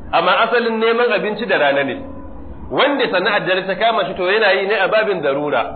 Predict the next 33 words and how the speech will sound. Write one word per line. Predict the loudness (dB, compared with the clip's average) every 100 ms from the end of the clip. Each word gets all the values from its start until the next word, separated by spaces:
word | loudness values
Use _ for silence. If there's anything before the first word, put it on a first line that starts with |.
| -12 -14 -14 -14 -8
Mafhum? | -2 -2 -2 0 2 2 0 -6 -10 -12 -12 -12 -10 -10 -4
Sai | -2 0 0
in | 0
ba | 2 2
dan | 0 -2
ci | -2
gaban | 0 0 2
zamani | 2 2 0 0
ba, | 0
da | 2 2 2
an | -2 0
ce |
mai | 0 0
sana'ar | 2 2 2
dare | 0 0
ne | 0
sai | 2
a | 2
dauka | 2 0
mutum | 0 -4 -2
barawo | 2 2 0 -2
ne. | -6 -10 -14 -14 -14 -14 -8 -4
Saboda | 0 2 2
da | 2
barayi | 4 4 4
da | 2
masu | 0 0 0
gadi | 0 0
su | -4 -6
suke | -4 -2
sana'a | 2 2 2
a | 0
dare. | 0